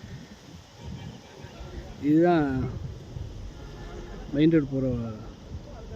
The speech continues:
வழி. கரெக்டா அங்கேருந்து இரநூறு மீட்டர், இங்கேருந்து இரநூறு மீட்டர் தான் சென்னை பெங்களூர் ஹைவேலேருந்து இரநூறு மீட்டரில் இந்த பிளாட் அமைஞ்சிருக்கு. தெரியுதுங்களா? வண்டி போகிறதெல்லாம் தெரியுதுங்களா?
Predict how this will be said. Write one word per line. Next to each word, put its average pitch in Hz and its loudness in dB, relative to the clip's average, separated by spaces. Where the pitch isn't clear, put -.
வழி. 139 6
கரெக்டா 165 8
அங்கேருந்து 185 12
இரநூறு 175 8
மீட்டர், 151 6
இங்கேருந்து 175 8
இரநூறு 156 8
மீட்டர் 151 4
தான் 151 4
சென்னை 139 6
பெங்களூர் 127 0
ஹைவேலேருந்து 147 6
இரநூறு 175 10
மீட்டரில் 170 8
இந்த 127 6
பிளாட் 139 2
அமைஞ்சிருக்கு. 135 -2
தெரியுதுங்களா? 147 6
வண்டி 139 2
போகிறதெல்லாம் 139 0
தெரியுதுங்களா? 135 0